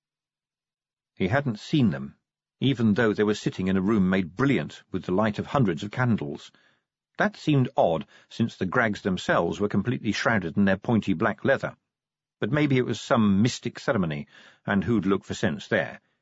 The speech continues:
Maybe you got a lot more holy dark in the midst of light. The brighter the light,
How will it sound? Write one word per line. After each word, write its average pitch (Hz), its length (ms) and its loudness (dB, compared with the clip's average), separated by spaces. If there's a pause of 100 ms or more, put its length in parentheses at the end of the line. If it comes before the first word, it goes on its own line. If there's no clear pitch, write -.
(440)
Maybe 156 240 4
you 151 100 6
got 143 140 4
a 127 60 2
lot 135 200 4
more 123 260 4
holy 127 260 4
dark 110 340 2
in 113 80 2
the 107 60 4
midst 113 260 0
of 110 120 -2
light. 104 360 -4 (440)
The 95 60 -2
brighter 123 340 0
the 104 80 2
light, 135 340 0